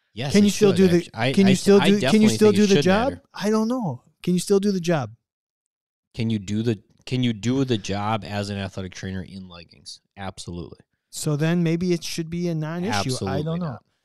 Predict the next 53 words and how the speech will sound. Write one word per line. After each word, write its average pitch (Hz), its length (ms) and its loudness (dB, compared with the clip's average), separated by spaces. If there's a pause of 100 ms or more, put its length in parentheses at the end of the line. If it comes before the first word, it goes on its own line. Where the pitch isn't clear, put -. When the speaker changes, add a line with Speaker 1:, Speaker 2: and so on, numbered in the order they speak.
(300)
Speaker 2:
I'm, 185 340 0
I'm 160 180 -2
just, 160 600 -2
I 131 160 -8
don't 151 180 -4
know. - 160 -6
I 151 200 0
don't 165 200 0
know 233 140 0
the 202 100 -2
right 139 180 -2
answer. 135 500 -8 (340)
Speaker 1:
'Cause 110 160 -4
you 110 80 -4
can 117 120 0
also 139 280 0
do 107 140 -2
the 90 100 -6
job 98 640 -4
as 95 240 -10
an 95 100 -10
athletic 90 340 -12
trainer 110 360 -6
in 82 100 -10
a 80 80 -12
full-on 98 540 -8
tuxedo. - 540 -12 (500)
Speaker 2:
And 156 180 0
you 151 60 0
could 156 100 2
also 151 240 0
do 147 160 0
it 147 80 4
at 143 140 2
a 139 60 -2
nude 139 240 -2
beach. 147 460 -4 (320)
Speaker 1:
You 95 140 -10
could. - 300 -16 (200)
Speaker 2:
Wait, 123 280 -6
<laughs> 196 140 2
we're 202 120 6
not 175 220 4
doing 170 180 4
that 170 220 0
either. 160 180 0
Speaker 1:
Hundred 113 200 -6
percent. 120 340 -6 (320)
Speaker 2:
I'm 160 120 -2
gonna 147 200 -2
be 135 100 -6
the 120 80 -6
first. - 460 -14